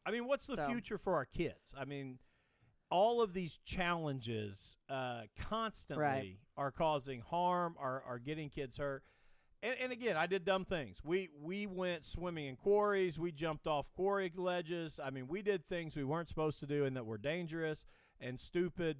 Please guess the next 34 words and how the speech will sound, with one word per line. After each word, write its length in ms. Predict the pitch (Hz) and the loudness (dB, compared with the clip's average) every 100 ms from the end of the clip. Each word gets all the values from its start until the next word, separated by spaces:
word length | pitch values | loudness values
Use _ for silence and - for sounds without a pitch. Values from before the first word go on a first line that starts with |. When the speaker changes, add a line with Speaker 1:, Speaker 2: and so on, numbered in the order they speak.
| 127 | 2
Speaker 1:
but 400 | 156 147 139 127 _ _ _ _ _ _ _ - | 2 4 0 -4 _ _ _ _ _ _ _ -6
we 180 | 147 | -2
didn't. 540 | 143 120 190 208 190 165 147 _ - | -2 0 0 0 -6 -8 -10 _ -4
I, 80 | 160 - | -4 -2
I 120 | 175 | -2
just 260 | 175 254 - | 0 -2 0
don't 220 | 233 190 | -2 2
know 180 | 185 196 | 2 4
that 120 | 175 | 4
I 120 | 160 | 2
had 180 | 160 156 | 2 0
many 240 | 156 156 | -2 -2
friends 300 | 143 160 147 | -2 0 0
that 60 | 147 | 0
would 80 | 135 | 0
ate 80 | 131 | 4
a 20 | |
Speaker 2:
That 160 | 302 302 | 4 8
Speaker 1:
Tide 40 | |
Speaker 2:
wasn't, 280 | 302 302 262 | 8 8 4
Speaker 1:
Pod. 80 | 185 | 4
Speaker 2:
yeah, 180 | 185 165 | 4 6
that 160 | 226 | 4
wasn't 260 | 233 226 196 | 4 2 0
one 160 | 190 190 | 0 2
of 80 | |
the 80 | 175 | 2
things 300 | - 175 175 | 2 0 0
that 140 | 175 151 | -4 -4
you, 280 | 165 170 | 0 2
uh, 220 | 160 131 143 - _ _ _ _ _ _ | 2 2 0 -4 _ _ _ _ _ _
probably 420 | 202 185 170 175 | 4 6 4 0
would 180 | 165 170 | 2 2
have 120 | 151 | 0